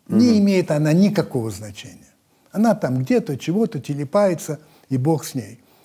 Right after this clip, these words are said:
Speaker 1: И надо сказать, что, а, за годы, а, путинского президентства,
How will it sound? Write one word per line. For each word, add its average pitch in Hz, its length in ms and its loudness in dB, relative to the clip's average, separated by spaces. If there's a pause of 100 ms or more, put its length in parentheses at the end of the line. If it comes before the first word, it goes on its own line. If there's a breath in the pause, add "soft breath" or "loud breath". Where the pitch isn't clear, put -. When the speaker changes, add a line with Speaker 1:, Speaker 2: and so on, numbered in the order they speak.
(120)
Speaker 1:
И 131 100 -2
надо 214 280 2
сказать, 151 480 0
что, 123 440 -8 (380 soft breath)
а, 120 520 -6
за 127 640 -4 (360)
годы, 123 520 -2 (440)
а, 123 640 -16
путинского 120 560 -6
президентства, 143 880 -2